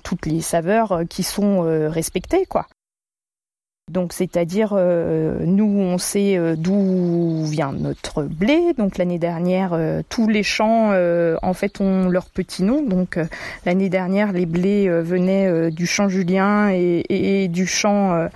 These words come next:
de la Croix-Poinceau. Et bien voilà, ce sont aussi des territoires et des terroirs. Donc, on, on y met, euh, les variétés qu'on sélectionne, qu'on a sélectionnées, qu'on, qu'on,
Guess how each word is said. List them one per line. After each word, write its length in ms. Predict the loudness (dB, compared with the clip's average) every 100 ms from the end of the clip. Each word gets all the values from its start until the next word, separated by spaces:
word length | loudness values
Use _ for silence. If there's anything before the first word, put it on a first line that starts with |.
| -12 -14 -6
de 100 | 0
la 100 | 0
Croix-Poinceau. 800 | 0 -2 -2 -4 0 2 4 4
Et 80 | 2
bien 180 | 0 0
voilà, 440 | 2 2 4 2 0
ce 200 | 0 -2
sont 360 | 0 0 2 2
aussi 320 | 0 0 0
des 140 | 0
territoires 600 | -2 -2 -2 0 2 2
et 60 | 0
des 120 | -2
terroirs. 500 | -2 0 2 2 0
Donc, 240 | -2 -2 0
on, 340 | 0 0 0
on 500 | 0 0 2 2 2
y 80 | 2
met, 300 | 2 2 4
euh, 160 | 2 2
les 160 | 0
variétés 560 | 0 -2 -4 -4 -2 -2
qu'on 160 | 0 -2
sélectionne, 640 | -2 -4 -2 0 0 0
qu'on 160 | 0 0
a 80 |
sélectionnées, 720 | 0 -4 -6 -2 0 2 2 0
qu'on, 340 | -2 -2 -4
qu'on, 460 | -4 -4 -2 -4